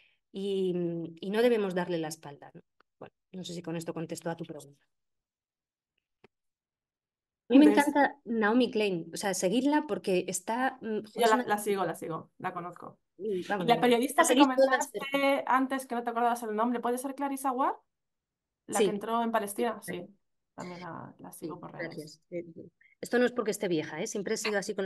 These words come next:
Speaker 1: me quedo con los conceptos, pero no con los nombres.
Speaker 2: No, a mí me pasa igual con los nombres, no te preocupes. <laughs>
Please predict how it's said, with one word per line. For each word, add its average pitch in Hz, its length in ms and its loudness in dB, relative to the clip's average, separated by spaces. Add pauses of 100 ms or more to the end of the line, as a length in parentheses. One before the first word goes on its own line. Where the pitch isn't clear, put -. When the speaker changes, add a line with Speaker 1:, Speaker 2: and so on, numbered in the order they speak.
(120)
Speaker 1:
me 190 160 -8
quedo 247 180 6
con 269 80 6
los 262 120 4
conceptos, 247 460 -2
pero - 140 -4
no 220 100 -2
con 269 100 -14
los - 100 -4
nombres. - 420 6
Speaker 2:
No, 277 400 12
a - 20 6
mí 233 80 6
me 262 120 4
pasa 254 160 0
igual 202 220 2
con 185 100 -2
los 170 120 -12
nombres, 180 280 -6
no 190 80 -14
te - 60 -20
preocupes. - 460 -10
<laughs> - 420 -6